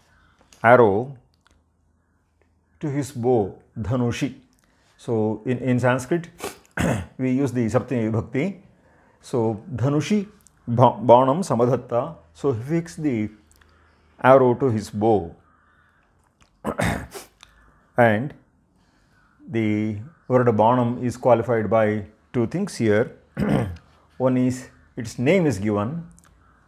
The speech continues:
Sammohanam Nama, by name Sammohana. And number two,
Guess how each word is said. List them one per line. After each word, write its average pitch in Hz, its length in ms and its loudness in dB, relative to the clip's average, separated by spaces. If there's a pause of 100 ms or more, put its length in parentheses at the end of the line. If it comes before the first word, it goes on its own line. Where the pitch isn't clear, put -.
(160)
Sammohanam 131 800 -2
Nama, 104 420 -2 (500)
by 120 280 2
name 160 480 -2 (120)
Sammohana. 117 760 0 (1500)
And 113 260 2
number 101 220 -2
two, 139 440 0